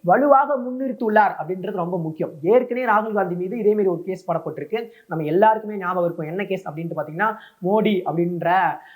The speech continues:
அஹ், ஆட்கள் குறித்து பேசுறதுனால அந்த சமூகத்தை இழிவுபடுத்தியதற்காக, அஹ், சூரத் நீதிமன்றம் இங்க இருக்கக்கூடிய ராகுல் காந்தி அவர்களுக்கு இரண்டு ஆண்டுகள் சிறை தண்டனை என்பது விதித்தது.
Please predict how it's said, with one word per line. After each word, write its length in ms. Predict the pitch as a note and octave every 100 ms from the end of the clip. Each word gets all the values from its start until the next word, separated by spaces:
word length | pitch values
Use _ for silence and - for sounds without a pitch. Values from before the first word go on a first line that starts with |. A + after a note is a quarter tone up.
| _ C#3
அஹ், 280 | C#3 C3+ -
ஆட்கள் 380 | D3 D#3 D3+
குறித்து 260 | D#3 D#3 D#3
பேசுறதுனால 440 | D3+ - C#3 C#3+ F#3
அந்த 80 | E3+
சமூகத்தை 460 | E3+ G3 G3 F3
இழிவுபடுத்தியதற்காக, 840 | D#3 F3+ D#3 - C#3 B2+ C3 B2 F#3 A#3+ G#3+ - _ _
அஹ், 120 | D3
சூரத் 300 | C#3+ G#3 G#3
நீதிமன்றம் 580 | E3+ E3 D#3 - B3+ C4+ - _
இங்க 260 | G#3 A3 A3+
இருக்கக்கூடிய 320 | A#3 G#3+ G#3
ராகுல் 280 | F3+ F#3+ F#3
காந்தி 200 | F3+ E3
அவர்களுக்கு 420 | D3 D3 B3+ A#3
இரண்டு 300 | A#3+ B3 A#3+
ஆண்டுகள் 360 | A3+ A#3+ A3+
சிறை 160 | - A3+
தண்டனை 300 | A3+ G3 F3+
என்பது 320 | E3+ D#3 F#3
விதித்தது. 360 | E3 E3+ -